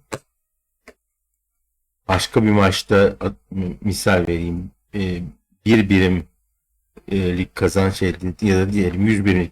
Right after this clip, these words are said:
kazanç elde ettiğinizde bir çarpanla çarpılıyor diyelim. E, bir çarpı yüz eşittir yüz birim kazanırken aynı,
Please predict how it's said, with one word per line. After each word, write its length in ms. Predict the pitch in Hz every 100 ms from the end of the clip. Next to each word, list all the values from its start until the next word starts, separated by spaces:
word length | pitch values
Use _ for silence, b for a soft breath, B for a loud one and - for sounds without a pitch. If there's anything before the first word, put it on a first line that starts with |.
| _
kazanç 440 | - - 95 92 92
elde 200 | 80 80
ettiğinizde 640 | 76 _ 87 87 123 110
bir 160 | 117 107
çarpanla 580 | - 85 - 82 82 78
çarpılıyor 600 | 104 90 - - 82 76
diyelim. 420 | 82 85 143 147 b b b _ _ - -
E, 400 | 101 98 98 95
bir 200 | 113 104
çarpı 480 | 107 90 80 -
yüz 360 | 85 101 127 -
eşittir 440 | - - 87 -
yüz 360 | 107 110 107 101
birim 320 | 87 80 73 - _ _ _ _ _
kazanırken 640 | 98 92 104 120 98 101 104
aynı, 500 | 107 113 113 101 92